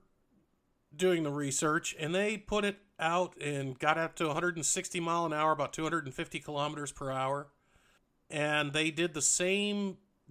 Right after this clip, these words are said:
deal that the New York Central. They put, uh, a rail car, strapped jet engines to the top, and just took off. They were looking to pull special trains,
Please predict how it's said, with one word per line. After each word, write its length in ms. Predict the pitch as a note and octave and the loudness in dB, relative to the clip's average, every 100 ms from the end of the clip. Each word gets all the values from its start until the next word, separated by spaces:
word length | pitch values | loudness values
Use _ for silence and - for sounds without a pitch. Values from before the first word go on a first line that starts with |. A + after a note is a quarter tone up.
| B2 | -6
deal 260 | D#3+ F3+ | 2 4
that 160 | F3+ E3 | 4 0
the 80 | E3 | 0
New 80 | D#3+ | 0
York 220 | E3+ D#3 | 0 0
Central. 400 | F#3 D#3+ - A#2 | 0 0 -2 -6
They 160 | A#2 | -6
put, 320 | A2+ - D3 C#3+ _ _ _ _ _ _ _ | -8 -4 -4 -4 _ _ _ _ _ _ _
uh, 380 | B2+ B2 B2 A#2+ - _ _ _ _ _ | -4 -2 -2 -4 -10 _ _ _ _ _
a 100 | C3+ | -8
rail 300 | B2+ C#3 E3+ | -4 0 2
car, 600 | F3 F#3 E3+ E3+ E3+ E3+ - - _ _ _ _ | 2 6 8 8 8 4 0 -20 _ _ _ _
strapped 380 | - - C#3 C#3+ | -10 -2 0 0
jet 180 | C#3+ E3 | 0 2
engines 340 | F3 E3 E3 | 2 -2 -6
to 100 | - | -6
the 100 | D#3+ | -6
top, 500 | D3+ E3 D3+ D3+ D3 - _ _ _ _ _ _ _ - | -2 2 4 4 0 -18 _ _ _ _ _ _ _ -4
and 1080 | C#3 C#3 C3+ C3+ C3+ C3+ C3+ C3 B2+ B2+ - _ _ _ C#3 | 0 2 0 0 0 0 -2 -2 -4 -8 -14 _ _ _ -16
just 440 | A#2+ C#3+ D#3 C#3 - | -6 0 2 2 0
took 220 | D#3+ D3 | -2 0
off. 460 | C3 G#2+ - - - - _ _ _ | -2 -2 -8 -20 -20 -20 _ _ _
They 280 | C3+ D#3+ F#3+ | -2 2 4
were 400 | G3 F#3+ F#3+ F#3 | 6 6 8 6
looking 420 | F#3 A3 G#3 G3+ | 2 0 0 -4
to 300 | G3 G3 F#3 | -2 -4 -4
pull 460 | F3 - F3+ F3+ F#3 | -4 2 6 6 4
special 460 | - - D#3+ - | 0 -2 -2 -2
trains, 880 | D#3+ - G3+ G#3 A3 A#3 A#3 - - | -6 2 4 4 2 -2 -4 -6 -8